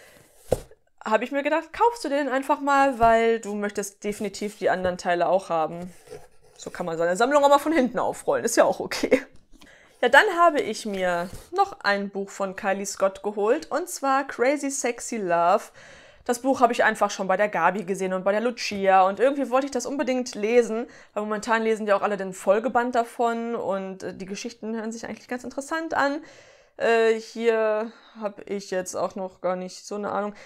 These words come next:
Ich glaub, das ist irgendwie, dass eine Braut bei irgendeinem Typen plötzlich in der Badewanne sitzt. Keine Ahnung warum, aber ich glaub, das fand ich schon so skurril. Ich wollte das Buch einfach unbedingt mal lesen.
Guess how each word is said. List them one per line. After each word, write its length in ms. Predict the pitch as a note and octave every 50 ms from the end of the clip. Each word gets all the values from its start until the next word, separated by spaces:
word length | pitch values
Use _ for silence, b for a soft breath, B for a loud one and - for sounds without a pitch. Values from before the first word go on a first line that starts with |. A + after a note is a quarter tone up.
| B B B
Ich 60 | -
glaub, 100 | - G3+
das 140 | G#3+ G3+ G#3+
ist 120 | G3 -
irgendwie, 460 | E3 F#3+ G3+ G3+ G#3 G3+ - G#3 G3+
dass 480 | F3+ F#3+ F#3 F#3 F#3 - - - - _ _ _ _ _ _ _ _ _ _ _ _ _ _ _ _ _ _ _ _ _ _ _ _ _ _ _ _ _ _ _ -
eine 120 | G#3+ G#3
Braut 600 | F3+ F#3 - G3 - F#3+ F#3+ G3+ A3+ C#4 C#4 -
bei 140 | - A3+ F#3
irgendeinem 340 | - G#3+ A3+ A3+ G#3+ G3 G3
Typen 280 | - - B3 A#3+ C4+
plötzlich 320 | A#3+ - G#3+ G#3+ - A#3 G#3+
in 60 | G3
der 100 | F#3 F#3
Badewanne 640 | E3+ F3+ F3 F3 F3 G3+ G3+ G3 A3+ A3+ A3+ A#3 A#3
sitzt. 580 | A3 - B3 B3+ C4+ C4+ - - - - - - _ _ _ _ _ _ _ _ _ _ _ _ b b b b b b b b b b _
Keine 260 | - A3+ G#3 G#3 F#3+
Ahnung 260 | F3 G3 G#3 G#3 G3+
warum, 220 | G3 F#3 F3 G#3 A#3+
aber 140 | A#3 G#3+ F#3
ich 60 | A3
glaub, 100 | G#3 G3+
das 140 | G3+ - -
fand 140 | - A3+
ich 80 | A#3 A#3
schon 120 | - A3
so 80 | A3 B3
skurril. 380 | - - C4 G#3+ G#3+ A#3 B3 A#3+
Ich 80 | A#3+
wollte 140 | G#3 A3 A3+
das 100 | G#3 G3+
Buch 200 | F3+ A3+ C4 B3
einfach 300 | - G3+ A#3 - A3+ G#3
unbedingt 360 | G#3+ A#3 A#3 B3+ A#3 G#3+ -
mal 140 | G3+ F#3+ F#3
lesen. 520 | F#3 G3 G#3+ A#3+ G#3 F#3+ F#3+ G3 A3+ C4+